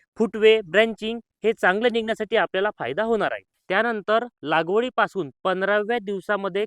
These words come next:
करण्यात येणारी आळवणी, याच्यामध्ये कॅलनेट तीन लिटर आणि मायक्रोडिल तीन लिटर हे जर आपण ड्रिपद्वारे सोडलं, तर याचा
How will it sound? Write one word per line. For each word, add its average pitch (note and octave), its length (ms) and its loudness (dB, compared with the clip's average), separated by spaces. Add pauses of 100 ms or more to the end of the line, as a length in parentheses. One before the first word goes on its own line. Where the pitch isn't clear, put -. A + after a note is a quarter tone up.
करण्यात F#3 320 -2
येणारी F#3 320 -2
आळवणी, G3 480 2 (280)
याच्यामध्ये G#3 440 -4 (200)
कॅलनेट G3+ 400 2 (180)
तीन A#3 160 0
लिटर A3+ 340 0
आणि F3 200 -4
मायक्रोडिल F#3+ 720 0 (200)
तीन A#3 140 0
लिटर G3+ 320 0 (180)
हे G3 120 2
जर A3 160 2
आपण G#3 380 -2
ड्रिपद्वारे G#3 420 -2
सोडलं, G#3 400 -4
तर E3+ 100 -4
याचा G#3 280 -2